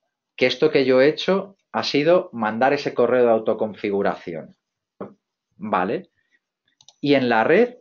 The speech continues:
en esta que hemos creado aquí nueva, cuando yo diga, "Vale, yo he creado esta red, pero ¿a qué equipo se lo voy a configurar?". Porque eso no lo hemos,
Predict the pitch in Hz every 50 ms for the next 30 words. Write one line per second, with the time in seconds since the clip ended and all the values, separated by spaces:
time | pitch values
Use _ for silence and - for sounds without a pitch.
0 | _ _ _ _ _ _ _ _ _ _ _ _ _ _ _ - - 113 113 127
1 | 139 139 - 139 104 101 - 104 110 120 120 - - - - 123 120 120 120 120
2 | 117 120 117 117 113 113 117 117 110 - - - 127 117 - - 110 104 110 123
3 | 143 165 190 185 180 202 240 247 - _ _ _ _ _ _ _ _ _ _ _
4 | _ _ _ _ _ _ _ _ _ _ _ _ _ _ - - - _ _ _
5 | _ _ _ _ _ - 131 123 123 123 123 131 139 127 123 110 110 110 120 131
6 | 131 113 92 - - - 104 120 - - 147 151 - - - 107 107 131 139 139
7 | - - 123 110 107 98 98 - - 123 123 - 147 135 - 131 123 - - -
8 | 120 117 113 110 107 110 120 120 120 117 113 113 110 - 110 104 101 95 - -
9 | 101 95 98 120 165 170 - - - _ _ _ _ _ _ _ _ _ _ _
10 | _ _ _ _ _ _ _ _ _ _ _ _ _ _ _ _ _ 123 113 104
11 | - 113 104 107 98 - 139 135 143 143 131 123 120 117 110 110 107 101 95 92
12 | 87 85 80 - - - - - _